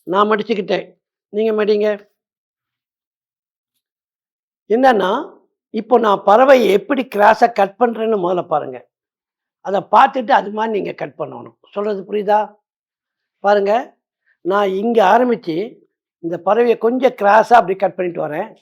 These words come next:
கீழே இது ரெண்டு கொம்பு, நமக்கு இது ரெண்டும் கொம்பு, இது வால்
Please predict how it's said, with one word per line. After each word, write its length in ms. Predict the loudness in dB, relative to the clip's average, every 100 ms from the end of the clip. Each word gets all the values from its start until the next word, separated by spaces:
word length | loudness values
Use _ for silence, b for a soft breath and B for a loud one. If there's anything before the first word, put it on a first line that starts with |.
| _ _ _ _ -2
கீழே 380 | 0 2 0 -4 _ _ _ _ _ _ _ _ -2
இது 100 | 2 2
ரெண்டு 220 | 2 0 0 2
கொம்பு, 320 | 2 4 0 -2 -10 _ _ _ _ _ -10
நமக்கு 280 | -6 -4 -2
இது 100 | -2 0
ரெண்டும் 300 | 0 0 0 -4 -20 _ -4
கொம்பு, 300 | -2 -2 -4 -8 -14 _ _ -8 -4
இது 120 | -2 0
வால் 280 | 0 -2